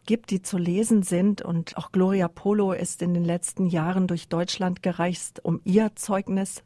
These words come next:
zu erzählen. Sie hat eine regelrechte Katechese empfangen in der Zeit, als sie tot war, die vielleicht auch für manche, die sie gelesen haben, erst einmal angstmachend und erschreckend ist und uns auch in die Verantwortung nimmt.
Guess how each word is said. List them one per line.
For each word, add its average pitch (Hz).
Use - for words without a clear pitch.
zu -
erzählen. 185
Sie 185
hat 180
eine 175
regelrechte 185
Katechese 190
empfangen 190
in 190
der 202
Zeit, 190
als -
sie 196
tot 190
war, 175
die 190
vielleicht 180
auch -
für -
manche, 170
die 185
sie 180
gelesen 175
haben, 175
erst -
einmal 165
angstmachend 190
und 165
erschreckend 170
ist -
und 170
uns 180
auch 170
in 180
die 175
Verantwortung 202
nimmt. 180